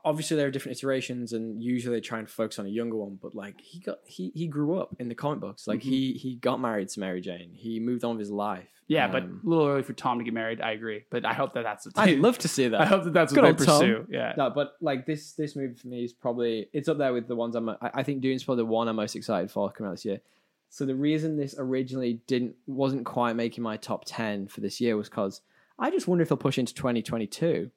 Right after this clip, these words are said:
Speaker 1: Like, you think how stacked the Marvel
Speaker 2: Yeah, anything that, like, is untitled at this point, I think probably will.
Speaker 1: and the fact we haven't even had
Speaker 2: There's,
Speaker 1: any
Speaker 2: dude,
Speaker 1: whiff
Speaker 2: that's what
Speaker 1: of
Speaker 2: I
Speaker 1: a
Speaker 2: was thinking when I
Speaker 1: trailer.
Speaker 2: was going through those trailers. I was
Speaker 1: Mm.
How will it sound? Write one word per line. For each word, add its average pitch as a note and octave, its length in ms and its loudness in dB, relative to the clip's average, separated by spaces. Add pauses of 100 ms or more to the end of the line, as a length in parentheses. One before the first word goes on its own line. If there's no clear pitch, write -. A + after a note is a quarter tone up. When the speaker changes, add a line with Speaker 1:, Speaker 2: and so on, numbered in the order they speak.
(520)
Speaker 1:
Like, C#3+ 160 -4
you D#3 80 -2
think G#3 140 2
how F#3+ 100 4
stacked D#3+ 420 0
the C#3+ 80 0
Marvel A#2+ 580 2 (240)
Speaker 2:
Yeah, D#3+ 400 6
anything B3 340 6
that, D4 140 4
like, E3+ 320 2
is D3+ 180 4
untitled C#3 540 4
at B2 80 -2
this A#2+ 180 -4
point, C3+ 280 0
I A#2+ 40 -2
think A2 200 -6
probably G2+ 260 -2
will. E2 140 -4
Speaker 1:
and D3 100 4
the C#3+ 40 2
fact D3 260 2
we D#3 60 6
haven't C#3+ 200 4
even B2+ 220 -2
had A#2+ 240 0 (120)
Speaker 2:
There's, D3 140 4
Speaker 1:
any C#3 180 4
Speaker 2:
dude, E3+ 140 6
Speaker 1:
whiff - 40 6
Speaker 2:
that's - 180 6
what D#4+ 60 4
Speaker 1:
of E4+ 40 6
Speaker 2:
I F#4 40 6
Speaker 1:
a - 20 4
Speaker 2:
was F4 100 2
thinking C4+ 320 8
when C#4 80 8
I C#4 40 6
Speaker 1:
trailer. C#4 60 6
Speaker 2:
was C4+ 120 2
going B3 220 2
through A#3 100 4
those A3+ 200 4
trailers. G#3 580 0
I - 20 2
was A2+ 100 2
Speaker 1:
Mm. D#3+ 260 0